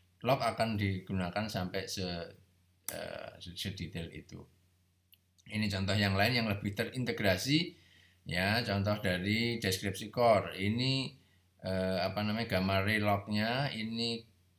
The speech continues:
core description-nya, ini interval core yang ada, eh, kemudian ini, eh, ada tidaknya tentang,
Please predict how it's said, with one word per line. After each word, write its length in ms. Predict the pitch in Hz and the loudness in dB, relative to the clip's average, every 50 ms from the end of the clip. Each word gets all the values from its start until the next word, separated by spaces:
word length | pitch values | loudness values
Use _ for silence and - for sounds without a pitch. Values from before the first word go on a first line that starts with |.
| _ _ | _ _
core 380 | - 123 131 123 107 101 - | 4 6 6 6 6 4 0
description-nya, 920 | 120 101 98 - - 107 98 98 - 117 113 113 113 117 120 131 135 - | 0 0 0 0 -2 -4 -4 -2 -2 -2 -2 0 2 2 2 2 2 0
ini 400 | 104 113 113 117 117 117 117 98 | 0 -2 -2 -2 -2 -2 -2 -4
interval 480 | 104 117 113 110 104 - 110 107 104 - | -4 -4 -4 -6 -4 -2 0 0 0 0
core 220 | - 113 110 110 | 0 0 0 2
yang 180 | 107 104 104 101 | 2 0 0 0
ada, 720 | - 101 101 101 - - 110 107 113 120 135 110 - - - - _ _ _ _ _ _ _ _ _ | -2 -4 -4 -4 -2 2 6 6 6 6 4 2 -2 -8 -16 -20 _ _ _ _ _ _ _ _ _
eh, 240 | - - 95 82 85 85 - | -12 -10 -8 -8 -8 -6 -4
kemudian 640 | 87 87 90 92 92 92 95 101 104 110 113 117 104 | -2 -2 0 0 0 0 2 4 4 4 4 2 0
ini, 560 | 98 98 101 104 110 113 113 113 113 113 113 - - _ _ _ _ _ _ _ _ _ - 92 | 2 2 2 2 2 0 0 -2 -2 -4 -6 -8 -14 _ _ _ _ _ _ _ _ _ -10 -6
eh, 140 | 90 90 85 90 | -4 -2 -2 -2
ada 240 | 92 98 107 98 98 | -2 0 0 0 0
tidaknya 880 | 101 104 95 104 98 90 76 101 101 101 104 104 104 104 101 98 92 - - - _ | 0 -2 -2 -2 -2 -2 0 0 0 2 2 2 2 0 0 0 -2 -4 -8 -14 _
tentang, 560 | - 95 95 92 95 98 98 98 98 98 95 | -8 -8 -6 -2 0 0 0 0 0 -2 -4